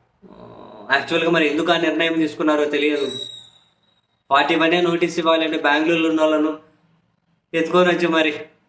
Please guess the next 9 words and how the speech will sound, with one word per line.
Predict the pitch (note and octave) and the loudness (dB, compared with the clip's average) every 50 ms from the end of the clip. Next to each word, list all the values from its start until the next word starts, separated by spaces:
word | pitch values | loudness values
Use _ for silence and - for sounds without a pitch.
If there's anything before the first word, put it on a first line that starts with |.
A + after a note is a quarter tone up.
| _ _ _ _ _ _ _ _ _ _ _ _ - _ _ _ _ _ _ _ _ _ _ _ _ _ _ _ _ _ _ _ _ _ _ - | _ _ _ _ _ _ _ _ _ _ _ _ -20 _ _ _ _ _ _ _ _ _ _ _ _ _ _ _ _ _ _ _ _ _ _ -4
అర్ధ | A#2 B2+ - D#3 | -2 -2 0 2
రాత్రిపూట | D3+ D3 C#3 D3 D#3 D#3 E3 D#3 F3 F3 E3+ | 2 4 4 4 2 2 0 0 0 0 0
ఎత్తుకొని | E3+ D#3+ D#3+ E3 E3 D#3+ | -2 -4 -2 -2 -2 -2
వచ్చి | D#3 - D#3 | -4 -4 -2
ఫార్టీ | D#3+ D3+ D3+ D#3 D#3 | 0 0 0 0 -2
వన్ | D3+ D3+ D3 | -2 -2 -2
ఏ | D3+ D3 | -2 -2
నోటీస్ | D3 D3 D3 D3 D3 C#3+ D3+ | -2 -2 -2 -4 -4 -4 -4
ఇవ్వాలా? | C#3+ C#3 C#3 C3+ C3+ C3+ C3+ C3 | -2 -2 -2 -2 -2 -4 -6 -10